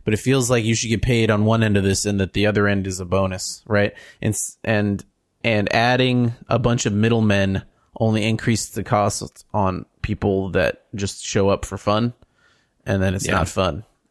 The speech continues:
Speaker 1: Um, and that's, that's a choice, and that, that's a choice,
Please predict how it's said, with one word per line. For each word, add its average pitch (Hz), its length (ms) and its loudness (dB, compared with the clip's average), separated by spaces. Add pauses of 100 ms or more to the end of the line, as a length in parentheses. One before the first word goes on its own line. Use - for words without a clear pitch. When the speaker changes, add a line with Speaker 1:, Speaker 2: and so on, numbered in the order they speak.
Speaker 1:
Um, 92 380 -2 (1000)
and 160 160 0
that's, - 560 -4 (140)
that's 123 260 0
a 127 60 -2
choice, - 640 -2
and 107 240 0
that, 113 260 0 (1500)
that's 113 160 -4
a - 20 -12
choice, - 460 -4